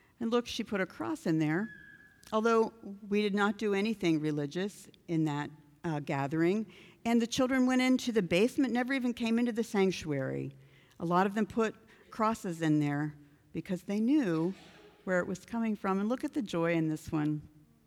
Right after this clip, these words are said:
I love the games and the food. She looks, those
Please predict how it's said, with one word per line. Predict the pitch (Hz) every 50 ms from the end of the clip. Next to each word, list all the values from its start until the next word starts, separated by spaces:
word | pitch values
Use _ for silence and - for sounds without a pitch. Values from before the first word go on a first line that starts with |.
| _ - -
I | - 220 254
love | 262 269 277 294 294
the | 262 202
games | 175 - 196 196 196 202 - -
and | 185
the | 180 175
food. | - - 202 190 170 160 160 147 - -
She | - 349
looks, | 370 403 - - - - -
those | - 294 339 277 - -